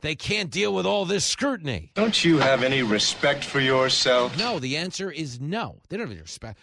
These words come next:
Speaker 1: "Oh, we just want to be left alone by the media." So could you please listen to the podcast, watch the documentary, buy the books, check out our interview on sixty Minutes, and when that's over, we'll be over at Oprah's house, talking about how hard it is for us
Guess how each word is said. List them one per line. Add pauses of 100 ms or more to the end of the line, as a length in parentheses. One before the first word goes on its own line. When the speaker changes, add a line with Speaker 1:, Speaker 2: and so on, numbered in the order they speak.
Speaker 1:
"Oh,
we
just
want
to
be
left
alone
by
the
media." (280)
So
could
you
please
listen
to
the
podcast,
watch
the
documentary, (240)
buy
the
books, (180)
check
out
our
interview
on
sixty
Minutes, (180)
and
when
that's
over,
we'll
be
over
at
Oprah's
house, (280)
talking
about
how
hard
it
is
for
us